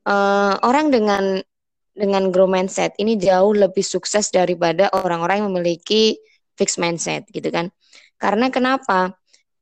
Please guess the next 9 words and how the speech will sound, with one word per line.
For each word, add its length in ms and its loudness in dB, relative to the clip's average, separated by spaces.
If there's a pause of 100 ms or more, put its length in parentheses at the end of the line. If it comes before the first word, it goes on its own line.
(460)
Kita 480 0 (400)
lihat 240 -6
dulu 160 -4
aja, 400 -6
setiap 480 0
orang 320 2
itu 240 -4
pasti, 560 0 (800)
eh, 180 6